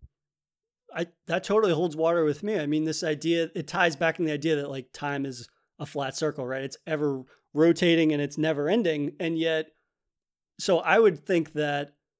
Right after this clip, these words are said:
Polly, aga-, so again, like, in this time loop, Polly was originally happened with Polly. And yet when these events occur that end up with Lily dying as a result of that, I would think that their ghost consciousness or whatever gets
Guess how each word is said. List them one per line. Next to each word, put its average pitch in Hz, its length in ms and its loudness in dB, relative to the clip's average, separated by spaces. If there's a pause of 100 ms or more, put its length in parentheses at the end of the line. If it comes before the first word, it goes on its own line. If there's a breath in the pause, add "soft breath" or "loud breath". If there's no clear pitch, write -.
(280)
Polly, 160 760 2
aga-, 156 260 -8
so 151 200 -4
again, 135 380 -6
like, 131 180 -12
in 147 100 -2
this 147 160 -4
time 175 300 -2
loop, 143 260 -6 (460)
Polly 208 340 6
was 180 320 4
originally 165 480 2
happened 151 320 0
with 139 160 -6
Polly. 156 380 0
And 151 180 0
yet 151 280 -2 (340 soft breath)
when 170 320 0
these 180 160 0
events 175 380 0
occur 226 400 2
that 165 200 0
end 165 220 -4
up 156 140 -4
with 139 120 -4
Lily 165 440 4
dying 156 420 -2
as 135 140 -6
a 139 40 -8
result 170 380 -4
of 135 120 -4
that, 127 260 -12 (580)
I 160 120 0
would 185 200 4
think 202 280 2
that 175 200 -2
their 160 400 2 (200)
ghost 151 420 2
consciousness 156 640 -4
or 151 40 0
whatever 139 340 -2
gets 139 480 -8